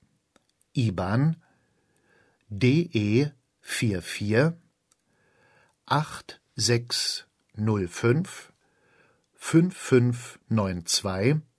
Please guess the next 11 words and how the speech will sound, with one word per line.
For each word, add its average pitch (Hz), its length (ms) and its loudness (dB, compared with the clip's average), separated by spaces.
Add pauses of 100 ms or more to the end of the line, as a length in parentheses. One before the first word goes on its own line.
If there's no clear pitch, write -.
(680)
eins 151 420 4
eins 120 640 0
null 101 320 -2
null 104 480 0 (800)
acht - 540 -4
drei 110 480 0 (180)
null 117 360 4
null 117 480 2 (760)
eins 107 600 -2 (280)
null. 120 380 4 (1500)
big, 131 420 -2